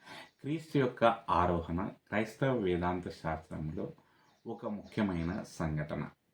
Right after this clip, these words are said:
యేసుక్రీస్తు అతని పునరుత్థానం తర్వాత అతని శిష్యుల సమక్షంలో స్వర్గానికి తీసుకెళ్లబడిన క్షణాన్ని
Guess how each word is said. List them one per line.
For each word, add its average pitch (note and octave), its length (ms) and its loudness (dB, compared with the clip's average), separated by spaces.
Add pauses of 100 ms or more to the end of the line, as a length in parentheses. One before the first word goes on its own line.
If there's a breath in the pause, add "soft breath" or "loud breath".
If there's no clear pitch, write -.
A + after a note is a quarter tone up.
(440 loud breath)
యేసుక్రీస్తు D3 1000 -2 (160)
అతని F2+ 300 -2
పునరుత్థానం F#2 840 -4 (120)
తర్వాత D2+ 680 -2 (460 loud breath)
అతని D3 300 4
శిష్యుల D#3 460 0
సమక్షంలో F#2 960 -4 (100)
స్వర్గానికి E2+ 960 -4 (160)
తీసుకెళ్లబడిన E2+ 1120 -6 (580 loud breath)
క్షణాన్ని F2+ 640 0